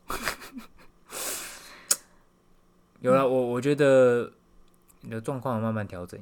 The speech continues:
Speaker 1: 一下。
Speaker 2: 嗯。
Speaker 1: 对啊，反正现在就是觉得说，我觉得工作要找一个归属，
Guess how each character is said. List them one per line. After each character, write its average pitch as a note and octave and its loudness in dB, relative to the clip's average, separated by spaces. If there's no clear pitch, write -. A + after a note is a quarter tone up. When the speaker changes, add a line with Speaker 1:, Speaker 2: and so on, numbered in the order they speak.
Speaker 1:
一 - -18
下。 G#2 -14
Speaker 2:
嗯。 F#3+ -2
Speaker 1:
对 F#2 -8
啊， F2 -12
反 A2 -8
正 B2+ -6
现 E3 -6
在 D#3 -2
就 D3+ -8
是 - -12
觉 B2 -4
得 A#2+ -4
说， B2+ -2
我 - -12
觉 C3+ 4
得 D3 2
工 E3 4
作 D#3+ 8
要 D3+ 10
找 G2+ 2
一 G2+ -2
个 G2 -4
归 B2+ 4
属， - -4